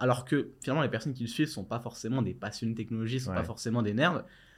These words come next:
Speaker 1: mais c'est super intéressant et ça se, ça se regarde extrêmement facilement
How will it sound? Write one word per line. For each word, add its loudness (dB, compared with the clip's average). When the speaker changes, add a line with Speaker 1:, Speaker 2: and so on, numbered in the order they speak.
Speaker 1:
mais 6
c'est -2
super 0
intéressant 0
et 2
ça -4
se, -4
ça -6
se -4
regarde 4
extrêmement -2
facilement 0